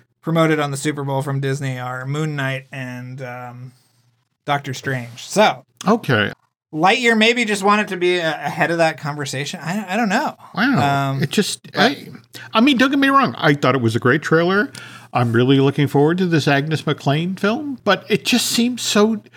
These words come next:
Speaker 2: weird to drop it at that moment where it would get lost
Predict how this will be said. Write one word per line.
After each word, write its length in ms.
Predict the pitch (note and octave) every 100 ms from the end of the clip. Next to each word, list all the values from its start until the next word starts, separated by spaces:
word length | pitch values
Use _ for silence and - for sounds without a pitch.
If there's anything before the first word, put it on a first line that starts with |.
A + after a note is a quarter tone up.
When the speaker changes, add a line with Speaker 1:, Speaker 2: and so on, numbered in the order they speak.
| - - _
Speaker 2:
weird 460 | C#3+ G#3 A3+ G3+
to 200 | - F#3+ D3+
drop 420 | D3 E3 F#3+ F#3+
it 180 | F#3 -
at 280 | E3 E3+ -
that 300 | D#3 - D#3+
moment 460 | F#3 A3+ E3+ G2+
where 260 | B2 C#3 D#3
it 240 | D3+ D3+
would 280 | D3+ C#3+ C#3
get 280 | C#3 C#3+ D3
lost 560 | C#3 F3 E3 D3+ -